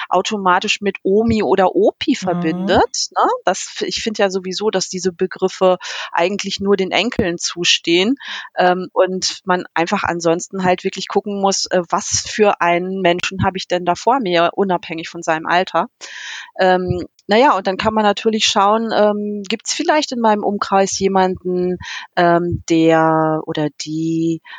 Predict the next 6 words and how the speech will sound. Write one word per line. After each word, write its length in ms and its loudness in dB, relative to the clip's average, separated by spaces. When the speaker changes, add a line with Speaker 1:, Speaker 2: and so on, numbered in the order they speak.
Speaker 1:
an 160 0
Depressionen 640 2
leidet, 580 2
zum 240 -4
Beispiel, 560 -4
Speaker 2:
Mhm. 420 -2